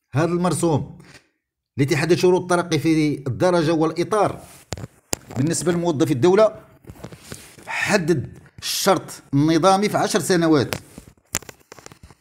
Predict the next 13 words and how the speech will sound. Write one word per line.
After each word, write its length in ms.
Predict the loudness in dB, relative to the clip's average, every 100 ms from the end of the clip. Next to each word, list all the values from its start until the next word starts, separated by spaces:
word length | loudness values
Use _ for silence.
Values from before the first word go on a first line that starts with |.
| _ -20 -6
وقام 380 | 0 4 4 2
باستثناء 720 | 0 -4 -4 -2 2 4 6 6
هذه 380 | 6 4 4
الفئة 500 | 2 2 4 4 2 0
من 200 | 0 0
أجل 120 | 0
الترقي 440 | 0 0 2 0
من 200 | -2 -4
السلم 260 | -6 -4 -2
التاسع 360 | 0 0 0 -2
إلى 220 | 2 2
السلم 480 | 4 2 4 4 4
العاشر، 460 | 4 4 4 -2